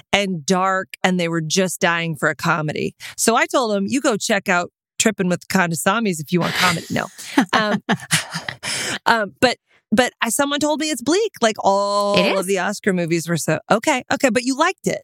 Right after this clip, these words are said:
Speaker 2: It's raw, it's real, it's bleak. There's some humor, and you care
Speaker 1: Okay.
Speaker 2: about characters, and you care about what's happening, and
Speaker 1: Okay.
Speaker 2: it, the world is so vivid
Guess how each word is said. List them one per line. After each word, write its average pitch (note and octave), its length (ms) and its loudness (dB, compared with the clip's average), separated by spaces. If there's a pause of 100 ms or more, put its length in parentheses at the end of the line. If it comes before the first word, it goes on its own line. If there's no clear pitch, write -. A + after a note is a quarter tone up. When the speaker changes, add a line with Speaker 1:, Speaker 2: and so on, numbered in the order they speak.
(140)
Speaker 2:
It's A3 200 2
raw, F3 640 2
it's - 180 -4
real, F3 520 0 (240)
it's - 160 2
bleak. E3+ 420 0
There's C4+ 240 2
some G4+ 160 2
humor, F3+ 480 0 (360)
and E3+ 120 4
you D#3+ 80 0
care D#3 380 0
Speaker 1:
Okay. F3+ 60 2
Speaker 2:
about G3+ 260 0
characters, G3+ 720 -2
and E3 140 2
you D3 80 -2
care E3+ 380 0
about E3+ 240 -2
what's E3+ 160 -2
happening, D3+ 600 0 (480)
and E3 260 2
Speaker 1:
Okay. G3 140 0
Speaker 2:
it, F3 60 -2 (100)
the F3 100 4
world E3+ 520 0
is D#3+ 140 0
so F3 340 0
vivid C#3+ 460 0